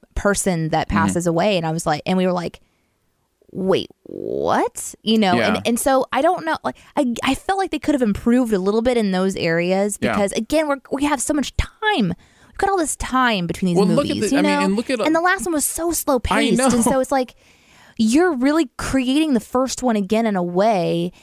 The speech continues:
Speaker 1: and weaving all these characters back in. So it's like we can't spend too much time falling in love with everybody and then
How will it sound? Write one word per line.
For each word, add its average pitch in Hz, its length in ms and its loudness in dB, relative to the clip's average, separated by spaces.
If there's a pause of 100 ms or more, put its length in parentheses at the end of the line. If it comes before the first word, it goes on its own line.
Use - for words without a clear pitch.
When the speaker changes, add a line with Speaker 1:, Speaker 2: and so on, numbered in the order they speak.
(120)
Speaker 1:
and 185 180 2
weaving 226 320 2
all 202 140 2
these 185 240 -2
characters 233 500 -2
back 175 340 -2
in. 269 360 0
So 226 120 0
it's 226 120 -2
like 226 100 -2
we 226 80 -4
can't - 340 -6
spend 180 220 0
too 277 160 0
much 285 220 0
time 175 200 -4
falling 180 280 0
in 180 100 0
love 180 100 0
with 180 140 -2
everybody 175 580 -2
and 175 140 0
then 165 160 -4